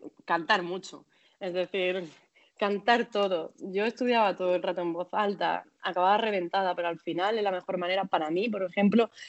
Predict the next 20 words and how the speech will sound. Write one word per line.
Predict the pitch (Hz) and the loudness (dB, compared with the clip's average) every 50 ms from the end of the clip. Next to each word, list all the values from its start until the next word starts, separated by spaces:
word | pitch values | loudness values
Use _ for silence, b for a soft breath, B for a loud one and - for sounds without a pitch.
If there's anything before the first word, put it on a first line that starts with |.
| B B B B B | B B B B B
de | 214 202 208 | 8 8 10
recordar | 185 190 185 170 180 170 170 170 185 202 220 254 - | 10 10 8 10 8 6 6 6 6 6 4 2 -2
lo | 403 202 180 180 | -4 -4 -2 -2
mismo | 165 190 185 214 226 | -2 -4 -4 -6 -6
que | 208 208 - | -6 -6 -4
tú | - 190 | -4 -6
estás | 190 - 202 185 | -2 0 0 2
diciendo | 180 170 - - 202 180 180 175 170 | 2 0 0 0 0 2 2 0 0
en | 165 160 | 0 -2
voz | 165 170 165 _ | -2 -4 -2 _
alta, | 180 170 170 175 170 180 165 156 - b b b b b b b | 2 4 4 2 4 2 2 2 0 b b b b b b b
eh, | - 196 175 170 165 | 4 4 4 4 2
treque, | - 170 160 - 170 | 0 -2 0 0 -2
treque, | 160 165 175 170 170 175 | 0 2 0 2 2 0
treque, | 143 - - | -2 -2 -2
es | - - 180 165 | 0 0 0 0
decir, | _ - 175 160 - | _ -2 -2 -2 4
todo | - 196 190 180 180 | 6 8 8 10 8
el | 175 160 | 6 6
rato. | - 190 190 190 185 170 151 135 - | 6 4 4 4 4 0 -6 -6 -6